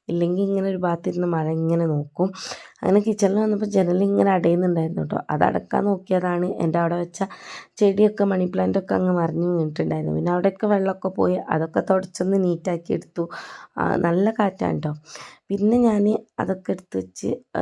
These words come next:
കറിയും സെറ്റാക്കിയിട്ട് പിന്നെ ഞാൻ, ആ, അസർ നിസ്കരിക്കാനൊക്കെ പോയിട്ടുണ്ടായിരുന്നു കേട്ടോ. അതൊക്കെ കഴിഞ്ഞ് ഏകദേശം ഒരു അരമണിക്കൂർ കഴിഞ്ഞിട്ടാണ് ഞാൻ പിന്നെ കിച്ചണിൽ കയറിയത്.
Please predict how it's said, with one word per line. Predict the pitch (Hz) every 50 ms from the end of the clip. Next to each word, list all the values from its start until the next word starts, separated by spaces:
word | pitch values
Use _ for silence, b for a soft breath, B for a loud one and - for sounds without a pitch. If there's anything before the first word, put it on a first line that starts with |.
| 180 175 175
കറിയും | - 180 180 185 196 214 226 247 302 - -
സെറ്റാക്കിയിട്ട് | - - 185 180 - 180 180 175 180 185 180 180 185
പിന്നെ | 185 180 180 180
ഞാൻ, | 180 185 185 175 180 - - - - -
ആ, | 185 180 175 - - _ _
അസർ | 170 170 - 180 180 185
നിസ്കരിക്കാനൊക്കെ | 185 180 180 - - - 165 156 156 190 180 175 170 165 165
പോയിട്ടുണ്ടായിരുന്നു | 160 165 156 151 156 - 160 151 151 147 151 147
കേട്ടോ. | 147 156 151 151 B B B B B B B B
അതൊക്കെ | - 190 190 220 - 240
കഴിഞ്ഞ് | 214 220 220 220 208 208
ഏകദേശം | 202 196 190 180 196 190 185 -
ഒരു | 202 185 190 - - -
അരമണിക്കൂർ | 185 175 180 185 180 170 147 156 - 175 170
കഴിഞ്ഞിട്ടാണ് | 175 170 160 151 156 - 151 156
ഞാൻ | 156 156 156 156
പിന്നെ | 156 151 151
കിച്ചണിൽ | 151 151 - - - 160 156 156 151
കയറിയത്. | - 160 160 165 - - -